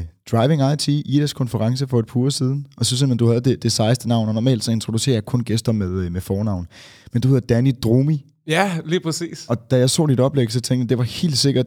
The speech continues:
Speaker 1: øh, en englænder, og så kunne du tæ-, det, dit oplæg var også på engelsk, men du talte pære dansk. Og så tænkte jeg, jeg skal simpelthen have Danny Dromi, som er, lyder mega international, men som kan tale om et vildt avanceret emne på, på dansk med.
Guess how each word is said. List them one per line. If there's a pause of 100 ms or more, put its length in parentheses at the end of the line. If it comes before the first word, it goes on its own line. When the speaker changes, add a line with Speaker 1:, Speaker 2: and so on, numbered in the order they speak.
(120)
Speaker 1:
øh,
en
englænder,
og
så (100)
kunne
du
tæ-,
det,
dit
oplæg
var
også
på
engelsk,
men
du
talte
pære
dansk. (440)
Og
så
tænkte
jeg,
jeg
skal
simpelthen
have (100)
Danny
Dromi,
som
er,
lyder
mega
international,
men
som
kan
tale
om
et (300)
vildt
avanceret
emne
på,
på
dansk
med.